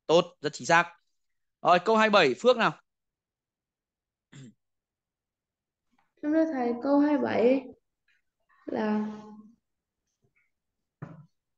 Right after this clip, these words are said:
Speaker 1: Theo con nó đáp án
Speaker 2: em
Speaker 1: nào?
Speaker 2: chọn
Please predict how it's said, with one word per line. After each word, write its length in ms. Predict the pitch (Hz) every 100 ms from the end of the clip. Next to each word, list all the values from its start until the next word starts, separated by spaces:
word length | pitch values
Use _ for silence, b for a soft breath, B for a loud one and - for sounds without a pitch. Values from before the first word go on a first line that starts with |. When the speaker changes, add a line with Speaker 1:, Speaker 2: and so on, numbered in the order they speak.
| _ _ _ _ _ _ _ _ _ _ _ _ _ _
Speaker 1:
Theo 140 | 160
con 260 | 160 165 160
nó 100 | 135
đáp 160 | 143 160
án 120 | -
Speaker 2:
em 160 | 285
Speaker 1:
nào? 100 | 285 285
Speaker 2:
chọn 540 | 302 - 226 226 214